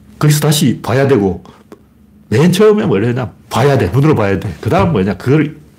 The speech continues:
이해를 해야 돼. 그걸 안다라고 하는 거예요. 그 이해하는 대상이 객체가 누구냐? 그게 존재라는 거죠.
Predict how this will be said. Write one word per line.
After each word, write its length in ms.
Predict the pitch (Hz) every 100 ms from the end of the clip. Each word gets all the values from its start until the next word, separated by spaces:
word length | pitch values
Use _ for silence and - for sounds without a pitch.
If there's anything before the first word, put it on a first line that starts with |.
| -
이해를 400 | 139 180 151 110
해야 140 | 98
돼. 180 | 98 90 - -
그걸 180 | 151
안다라고 360 | - 104 120 101
하는 160 | 90 92
거예요. 140 | 92 - - - - - -
그 60 | 139
이해하는 460 | 127 202 208 208
대상이 500 | 147 147 196 202 208 165 - -
객체가 360 | 151 151 196
누구냐? 460 | 120 147 165 110 85 - - - - - - -
그게 120 | -
존재라는 480 | - 92 135 139 95
거죠. 160 | 92